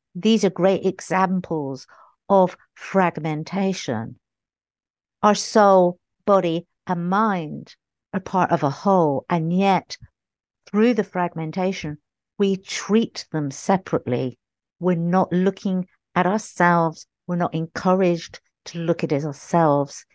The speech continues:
in a holistic way. But we're not these fragments. And we can only function cohesively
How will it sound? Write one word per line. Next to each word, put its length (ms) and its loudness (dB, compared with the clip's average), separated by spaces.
in 100 0
a 80 0
holistic 680 -4
way. 440 0
But 140 6
we're 120 4
not 240 4
these 200 0
fragments. 800 -6
And 160 6
we 120 6
can 160 2
only 380 2
function 580 -2
cohesively 800 0